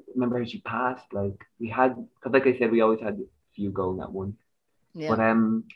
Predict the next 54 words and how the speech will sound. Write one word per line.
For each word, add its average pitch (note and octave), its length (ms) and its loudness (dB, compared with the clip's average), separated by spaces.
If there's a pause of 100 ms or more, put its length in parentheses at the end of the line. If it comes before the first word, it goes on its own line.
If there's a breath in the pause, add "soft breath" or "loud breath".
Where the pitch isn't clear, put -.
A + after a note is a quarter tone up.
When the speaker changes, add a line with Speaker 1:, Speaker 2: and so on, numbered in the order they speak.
(180)
Speaker 1:
so - 80 -2
she - 180 0
was G#3+ 160 6
just C3+ 220 -4
really A#2 360 0
sweet A2+ 220 2
and A2 160 2
a A2 40 2
really B2 220 0
easy A2 280 0
dog. G2+ 340 2
And G2+ 260 -4 (400 soft breath)
one D3+ 140 8
of E3+ 100 6
those D3 240 8
dogs B2 300 8
that, A#2 160 4
like, A2+ 220 -2 (120)
because, B2 440 0
you C3 120 -4
know, C#3+ 120 4
you D#3 120 0
can C#3 140 -4
see C3 300 0
in G#2+ 100 2
their G#2+ 160 4
eyes, A2 300 2
like, A2 180 -4
a, G#2 120 0
a, - 340 -2
a - 20 -6
dog A2+ 320 6
that - 60 -8
had - 180 -8
raised A2 300 0
a A2 60 -8
few A2+ 260 0
human A2 420 0
kids G#2+ 420 -4 (360 soft breath)
Speaker 2:
Yeah. D#3 260 -2
Speaker 1:
and, A#2 140 4
like, A2 120 4
had A2 200 2
dealt B2 240 8
with B2 120 -2
the A2+ 120 -6 (120)
stress A#2 360 0
of A2+ 120 -6
having, A2+ 400 4
like, A2 260 2
children A2+ 420 2
in A2+ 100 2
her A2 140 0
life. G#2+ 260 0